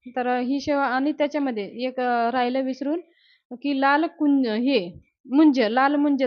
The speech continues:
तुम्हाला दुकानावर भेटून जाईल. लाल मुंज ते असतात, ते सात किंवा पाच ते पण टाकू शकता. तर हे सगळे साहित्य घालून सगळं नैवेद्य, धूप, दीप नैवेद्य झाल्यानंतर आपल्याला श्री सूक्त सोळा वेळेस,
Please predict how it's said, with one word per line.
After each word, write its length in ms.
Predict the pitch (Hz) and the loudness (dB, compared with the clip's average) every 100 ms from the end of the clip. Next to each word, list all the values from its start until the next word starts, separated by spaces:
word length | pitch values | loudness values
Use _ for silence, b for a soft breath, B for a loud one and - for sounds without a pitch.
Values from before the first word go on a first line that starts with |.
| 254 | -2
तुम्हाला 220 | 269 269 | -4 -2
दुकानावर 480 | 262 269 269 269 285 | -4 -2 -2 0 0
भेटून 340 | 277 269 262 | -2 -2 -4
जाईल. 200 | 240 233 | -2 -2
लाल 240 | 240 262 269 | 0 0 0
मुंज 300 | 262 254 269 | -2 -2 -4
ते 200 | 269 262 | -2 -2
असतात, 340 | 254 254 180 | -2 -2 -8
ते 240 | - 254 | -6 -8
सात 320 | 254 _ 269 254 | -8 _ -6 -4
किंवा 240 | - 262 | -6 -6
पाच 240 | 247 269 | -4 -6
ते 120 | - 285 | -4 -6
पण 180 | 277 | -4
टाकू 220 | 254 240 233 | -4 -4 -8
शकता. 400 | 202 - 190 208 _ _ _ _ _ _ _ | -14 -12 -12 -12 _ _ _ _ _ _ _
तर 80 | 247 | -4
हे 160 | 262 285 | -2 0
सगळे 240 | 294 277 | 0 -2
साहित्य 380 | 277 277 277 277 | 0 -2 -2 -2
घालून 360 | 269 269 302 320 | -2 0 0 -2
सगळं 280 | 277 269 | -2 -2
नैवेद्य, 420 | 262 262 269 247 269 | -2 -2 -2 -2 -4
धूप, 200 | 269 240 | -4 -6
दीप 260 | 226 269 | -6 -6
नैवेद्य 360 | 247 247 254 233 | -4 -4 -4 -4
झाल्यानंतर 600 | 262 254 262 294 269 220 | -4 -4 -2 -2 -2 -4
आपल्याला 400 | 196 220 247 269 | -4 -6 -4 -4
श्री 220 | 277 285 277 | -4 -6 -6
सूक्त 340 | 285 262 294 | -8 -6 -6
सोळा 360 | 285 294 262 240 | -2 2 4 4
वेळेस, 420 | 220 185 185 | 2 -2 -6